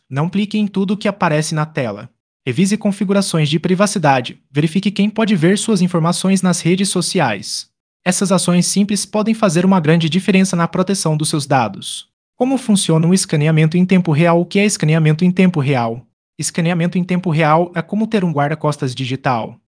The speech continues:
Esse recurso monitora suas atividades online e verifica arquivos e aplicativos instantaneamente. Quando você baixa algo ou acessa um site, o escaneamento em tempo real faz uma varredura para detectar ameaças. Assim,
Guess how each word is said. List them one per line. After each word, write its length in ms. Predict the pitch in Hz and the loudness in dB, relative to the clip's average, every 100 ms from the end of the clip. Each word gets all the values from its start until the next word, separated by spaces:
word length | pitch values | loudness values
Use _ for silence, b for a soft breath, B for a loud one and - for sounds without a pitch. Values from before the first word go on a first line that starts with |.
| _ - | _ -4
Esse 180 | 165 185 | 0 0
recurso 460 | 175 180 175 - | 0 0 0 0
monitora 420 | 170 185 190 165 | 2 2 2 0
suas 300 | 170 - 165 | 0 0 0
atividades 580 | 175 170 185 165 165 160 | 0 0 0 2 2 2
online 400 | 151 135 151 170 | 0 2 2 0
e 80 | 180 | 2
verifica 460 | 190 220 - 180 190 | 2 2 0 -2 0
arquivos 500 | 180 165 151 165 160 | 0 2 0 0 -2
e 100 | 170 | 0
aplicativos 720 | 175 180 190 190 - 147 147 139 | 0 0 0 0 2 0 0 -2
instantaneamente. 1120 | 160 - 175 160 190 202 170 127 113 - - _ _ _ | -4 0 0 2 2 4 2 0 -4 -8 -10 _ _ _
Quando 200 | 139 151 | -4 -2
você 240 | 180 190 | -2 -2
baixa 340 | 156 151 175 170 | -2 -2 -2 -2
algo 220 | 165 160 | -2 0
ou 80 | 180 | -2
acessa 340 | 180 180 175 | -2 -4 -2
um 80 | 180 | -2
site, 540 | 156 143 127 123 - - | -2 -4 -4 -6 -10 -8
o 80 | |
escaneamento 640 | 139 - 156 151 160 156 156 | -8 -4 -4 -2 -2 -2 -4
em 60 | |
tempo 260 | 151 175 185 | -4 -4 -2
real 300 | 160 165 180 | -2 0 -2
faz 260 | - 208 185 | 0 0 2
uma 140 | 208 | 0
varredura 480 | 190 185 196 180 190 | 2 0 0 0 0
para 200 | 190 190 | 0 0
detectar 520 | 180 202 202 - 175 | -2 -2 -4 -4 -4
ameaças. 720 | 165 143 117 - - - - _ _ _ | -2 -2 -4 -6 -12 -12 -14 _ _ _
Assim, 440 | 135 - 165 123 | -6 -2 -2 -2